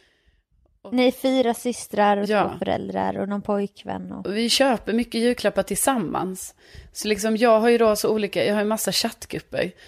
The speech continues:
Speaker 1: Så en chattgrupp med Jussi Bella, en med, eh, Lotta Jusse, en med, eh, eh, Bella Lotta.
Speaker 2: Ja.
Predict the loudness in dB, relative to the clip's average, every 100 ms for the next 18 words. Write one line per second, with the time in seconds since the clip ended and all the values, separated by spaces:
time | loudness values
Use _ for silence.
0 | -20 -20 _ -8 0 2 2 2 0 0
1 | -2 -2 0 0 0 -4 -4 -2 -2 0
2 | 0 2 0 0 -6 _ _ -20 -20 _
3 | _ _ -2 0 2 4 4 2 -6 -10
4 | _ 0 2 2 0 -4 -10 _ _ _
5 | -6 -2 -2 0 0 2 0 2 2 2
6 | -2 -10 _ -20 _ _ -4 -2 -2 0
7 | 2 2 2 2 4 2 0 -10 -20 _
8 | _ _ _ _ _ _ _ -4 -2 -2
9 | -6 _ _ _ _ _ -20 _ 2 2
10 | 4 2 2 -2 -4 -4 -6 -12 _ _
11 | _ _ _ _ 2 4 4